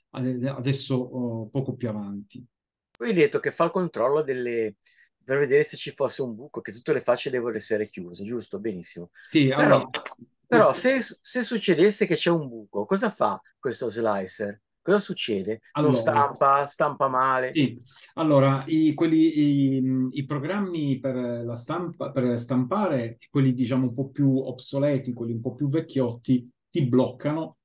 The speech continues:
Speaker 1: e ti dicono, ti compare la finestra, vedi che ci sono delle facce aperte, devi controllare il, il modello. Quindi tu devi riaprirlo in Blender, andare a controllare le facce, andare a controllare se ci sono aperture,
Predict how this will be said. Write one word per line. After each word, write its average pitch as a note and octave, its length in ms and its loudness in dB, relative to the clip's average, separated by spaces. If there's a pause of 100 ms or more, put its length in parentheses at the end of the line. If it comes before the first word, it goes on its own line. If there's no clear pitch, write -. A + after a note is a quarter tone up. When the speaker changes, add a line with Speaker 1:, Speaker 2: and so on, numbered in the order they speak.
(140)
Speaker 1:
e F3 140 -2
ti F3 120 -2
dicono, B2+ 560 4
ti A#2+ 100 -6
compare B2+ 360 -2
la C3+ 120 0
finestra, B2+ 580 -4
vedi C3+ 220 0
che A#2 100 -2
ci B2+ 100 -8
sono C3+ 140 0
delle A#2 160 -4
facce C#3+ 240 -4
aperte, B2 320 -8
devi C3 280 2
controllare A#2+ 1080 -2 (280)
il, A#2+ 560 2
il C#3 160 2
modello. A#2+ 760 -4 (280)
Quindi C3+ 220 0
tu C#3 120 0
devi A#2+ 340 2
riaprirlo C3 580 -4
in D#3 100 -4
Blender, D3 500 -6
andare G#2+ 280 -6
a A2 60 -18
controllare B2+ 520 -4
le D3 120 -4
facce, C3+ 460 -8
andare A#2 200 -6
a - 60 -16
controllare B2 420 -6
se A#2+ 140 -12
ci A#2+ 120 -14
sono C3 200 -8
aperture, C#3 960 -2